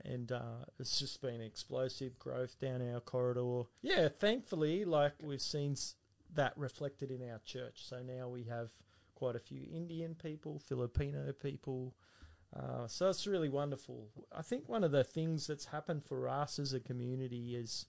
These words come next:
we've formed in the context of a school, and that always meant for the church that they were moving,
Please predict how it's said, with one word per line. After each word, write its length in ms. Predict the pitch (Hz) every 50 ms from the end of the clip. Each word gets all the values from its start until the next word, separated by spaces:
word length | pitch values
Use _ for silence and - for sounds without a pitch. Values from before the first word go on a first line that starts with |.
| _ _ -
we've 180 | 147 151 156 151
formed 340 | - - 156 151 147 139 131
in 120 | 131 131 123
the 60 | 120
context 580 | - - 139 131 131 - 143 135 123 - -
of 120 | 135 123 117
a 40 | 117
school, 580 | - - - - 127 127 131 180 226 262 302 - _ _ _ _ - - - - - - - _ -
and 340 | - 143 135 131 135 135 131 - _ _ _ _ _ _ - 139
that 240 | 165 226 320 - - -
always 500 | 160 165 175 190 185 165 165 151 135 135
meant 280 | 135 135 139 151 151 - - - -
for 240 | - 147 143 143 139
the 100 | 131 131
church 520 | 123 - - 143 135 135 139 135 - - -
that 160 | 147 143 143
they 140 | 135 131 123
were 180 | 120 123 123
moving, 800 | 120 123 135 139 143 143 143 139 147 143 139 143 143 147 143 139